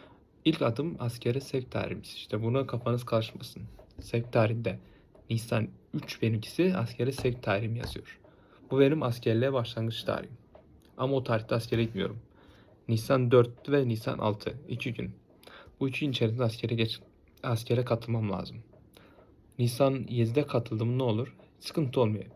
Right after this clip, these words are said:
Bir gün geç katılış olarak geliyorsunuz. Askerden bir gün geç çıkıyorsunuz. Bunu anladıysak öncelikle askere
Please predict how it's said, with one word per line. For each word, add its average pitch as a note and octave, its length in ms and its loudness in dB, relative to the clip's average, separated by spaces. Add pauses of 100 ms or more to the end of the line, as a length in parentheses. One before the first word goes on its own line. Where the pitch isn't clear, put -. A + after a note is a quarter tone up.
(180)
Bir D#3+ 60 6
gün C#3 160 0
geç C#3 200 4
katılış A#2+ 440 -4
olarak G#2 240 -2
geliyorsunuz. G#2+ 440 -2
Askerden A#2+ 440 0
bir A#2 60 -2
gün A2+ 140 0
geç A2+ 200 -2
çıkıyorsunuz. - 800 -10 (1040)
Bunu D#3 200 2
anladıysak C#3+ 720 0
öncelikle B2+ 600 0
askere B2 560 0